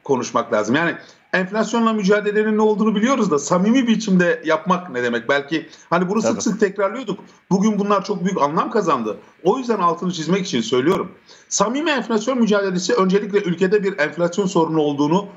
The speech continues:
Speaker 1: kabul etmekle başlar. Yani, e, belli kurumlara, bürokratik kurumlara, ekonomi kurumlarına televizyonlardan sinyal vererek, baskılar yaparak, onlarla telefonda konuşarak,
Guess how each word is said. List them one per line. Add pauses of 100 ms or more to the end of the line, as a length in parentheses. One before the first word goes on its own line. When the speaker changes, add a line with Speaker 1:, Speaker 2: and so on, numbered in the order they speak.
(120)
Speaker 1:
kabul
etmekle
başlar. (840)
Yani, (460)
e,
belli
kurumlara,
bürokratik
kurumlara,
ekonomi
kurumlarına
televizyonlardan
sinyal
vererek,
baskılar
yaparak,
onlarla
telefonda
konuşarak,